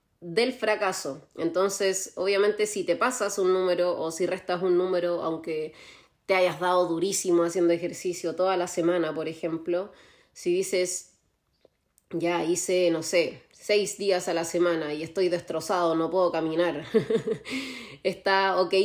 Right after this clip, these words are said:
porque lo cumpliste. Sin embargo, si haces cinco y estás igual de destrozado, lo vas a tomar como un fracaso porque no cumpliste con este número y, y no cumpliste con este límite que te habías puesto.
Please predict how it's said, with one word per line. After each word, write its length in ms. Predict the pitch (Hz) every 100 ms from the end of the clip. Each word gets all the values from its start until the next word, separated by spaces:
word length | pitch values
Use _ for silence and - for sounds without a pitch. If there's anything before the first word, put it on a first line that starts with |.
| 208
porque 200 | 202 190
lo 120 | 170
cumpliste. 720 | 156 156 196 214 - 165 156 -
Sin 200 | - 180
embargo, 380 | 170 170 185 196
si 120 | 175
haces 240 | 175 170
cinco 460 | - 240 233 180 175
y 120 | 170
estás 360 | 170 - 165 175
igual 240 | 160 185
de 80 | 196
destrozado, 920 | 175 175 170 165 175 175 190 220 - -
lo 220 | 170 175
vas 160 | 190 196
a 120 | 180
tomar 280 | 175 190 -
como 180 | 190
un 80 | 196
fracaso 500 | 202 170 180 185 151
porque 200 | 170 170
no 140 | 170 180
cumpliste 440 | 180 202 226 185
con 140 | 165
este 220 | 170 165 156
número 480 | 175 160 156 160 -
y, 340 | 160 160 156
y 80 | 165
no 120 | 175
cumpliste 420 | 180 170 170 - 180
con 120 | 185
este 260 | 180 185
límite 440 | 151 196 196 160 160
que 100 | 156
te 80 | 160
habías 260 | 156 160
puesto. 500 | - - 139 - -